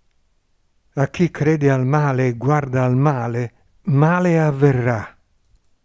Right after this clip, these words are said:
La mente satura di pensieri negativi attira nuove forze negative.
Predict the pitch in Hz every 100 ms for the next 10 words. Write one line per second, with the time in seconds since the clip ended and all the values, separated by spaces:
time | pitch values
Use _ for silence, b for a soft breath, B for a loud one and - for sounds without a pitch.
0 | _ _ _ _ _ _ _ 120 131 135
1 | 160 147 143 120 - 165 139 123 117 123
2 | 110 - _ 127 131 135 117 - 135 135
3 | 131 117 127 135 123 107 113 101 _ -
4 | 143 - 185 175 139 120 104 B B B
5 | 143 139 151 165 185 190 - 151 143 151
6 | 143 143 143 139 131 107 104 90